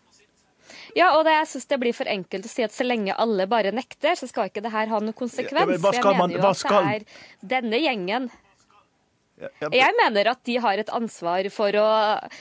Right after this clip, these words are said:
Speaker 1: for å stå fram og snakke sant og rydde opp i det her. Du kan ikke legge det ansvaret på Liv Signe
Speaker 2: Ja, men,
Speaker 1: Navarsete.
Speaker 2: ja, men,
Speaker 1: Det
Speaker 2: ja.
Speaker 1: synes jeg blir helt feil. Og så
Speaker 2: Ja, men jeg er enig med deg i det.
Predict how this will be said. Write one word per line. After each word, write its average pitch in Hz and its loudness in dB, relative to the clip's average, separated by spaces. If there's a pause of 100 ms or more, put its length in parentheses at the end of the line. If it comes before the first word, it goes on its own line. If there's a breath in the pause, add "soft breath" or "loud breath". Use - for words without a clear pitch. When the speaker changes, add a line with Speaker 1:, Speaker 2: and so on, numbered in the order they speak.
(140 loud breath)
Speaker 1:
for 247 0
å 233 2
stå 247 0
fram 185 -4
og - -6
snakke 240 -10
sant 214 -4
og - -6
rydde 226 -6
opp - -10
i 233 -4
det 262 -4
her. 339 -2
Du 247 -6
kan 233 -6
ikke 226 -6
legge 202 -4
det 214 0
ansvaret 185 -4
på 233 -4
Liv 214 -4
Signe 214 -8
Speaker 2:
Ja, 240 2
men, 214 2
Speaker 1:
Navarsete. 202 -4
Speaker 2:
ja, 196 0
men, 220 0
Speaker 1:
Det 226 -2
Speaker 2:
ja. 285 -6
Speaker 1:
synes 233 -10
jeg 202 -6
blir 208 -4 (340 loud breath)
helt 254 -2
feil. 339 0
Og - -2
så 277 0 (460)
Speaker 2:
Ja, 196 -6
men 196 -6
jeg 208 0
er 185 6
enig 220 4
med 147 6
deg 123 2
i 175 2
det. 170 0